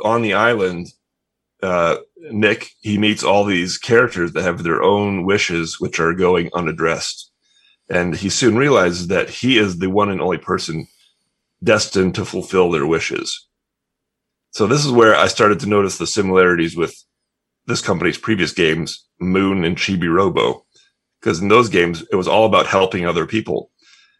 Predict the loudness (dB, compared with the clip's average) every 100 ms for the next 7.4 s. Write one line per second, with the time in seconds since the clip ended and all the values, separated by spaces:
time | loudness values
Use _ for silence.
0 | _ _ _ -4 4 4 6 2 4 2
1 | 2 0 0 -2 -2 0 0 2 4 4
2 | 2 2 2 2 -4 -10 -4 -4 -2 0
3 | 2 2 0 2 2 0 -4 0 0 0
4 | 0 -4 -4 -2 -2 -2 -4 -2 -2 -2
5 | -6 -6 -4 -2 -2 -2 -4 0 0 0
6 | -2 0 -2 -2 -4 -4 -4 -4 -4 0
7 | 0 0 -4 -8